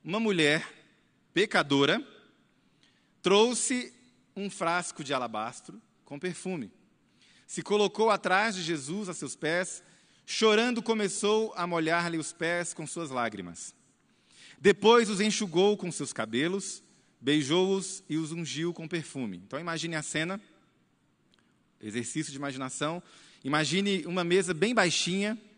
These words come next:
talvez da altura dessa ou mais baixa um pouco, e os convidados sentados no chão, com algumas almofadas assim embaixo do braço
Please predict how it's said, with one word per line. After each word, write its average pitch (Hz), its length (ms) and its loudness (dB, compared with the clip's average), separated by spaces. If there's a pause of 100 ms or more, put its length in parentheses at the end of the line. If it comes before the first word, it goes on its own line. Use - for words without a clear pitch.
(1120)
talvez 185 460 4
da 156 140 4
altura 165 340 2
dessa 165 400 2
ou 143 80 0
mais 135 200 0
baixa 143 300 0
um 123 40 -8
pouco, 185 400 -2 (840)
e 170 120 2
os 196 160 2
convidados 185 640 4
sentados 170 520 2
no 175 100 2
chão, 196 460 4 (1400)
com 180 200 2
algumas 160 380 4
almofadas 165 600 2
assim 135 220 -2
embaixo 143 320 2
do 123 80 -4
braço 175 480 2